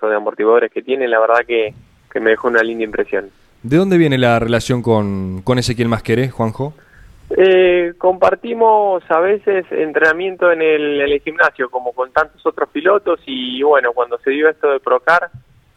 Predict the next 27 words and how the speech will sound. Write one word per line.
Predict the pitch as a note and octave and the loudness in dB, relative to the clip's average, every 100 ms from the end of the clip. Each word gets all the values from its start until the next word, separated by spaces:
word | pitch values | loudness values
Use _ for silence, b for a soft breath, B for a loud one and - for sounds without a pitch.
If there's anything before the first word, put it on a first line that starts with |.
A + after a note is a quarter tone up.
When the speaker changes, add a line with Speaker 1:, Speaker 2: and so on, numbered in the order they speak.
| _ | _
Speaker 1:
había | B2+ C3+ D3 | -4 0 2
otro | C#3+ C3+ | 2 2
de | B2+ | 0
los | B2 | -2
chicos | D3+ C#3+ | -8 -6
también | C3 C3+ C#3 | -4 -6 -4
que | C3 | -2
participaba | B2+ - B2 - B2 D#3 E3+ E3 D#3 C3+ | -2 -4 -10 -10 -2 2 4 4 2 0
y | B2 A#2 | -6 -10
no | A#2+ C3+ | -8 -6
podía | C3 D3 E3 C#3 | -2 -2 0 -2
correr | B2 B2+ C3 | -2 -2 -4
en | B2+ B2 A#2 A#2 | -6 -10 -8 -4
el | B2 | 0
A | C3+ | 0
y | C3+ | 0
en | A#2+ | -6
el | B2 | -2
B | C#3+ | -2
juntos, | - D#3+ F3+ - F#3 - | -2 -8 -8 -2 -2 -4
y | |
bueno, | C3 B2+ A#2+ | -2 -2 -2
Ezequiel | - A#2+ C#3+ | -8 -6 -4
me | C3+ | 0
había | C3 C#3 | 0 -2
invitado | C3+ B2+ C#3 C#3 | -6 0 2 2
primero | - B2+ C3+ D#3 E3 D#3+ | -2 -6 -2 0 2 0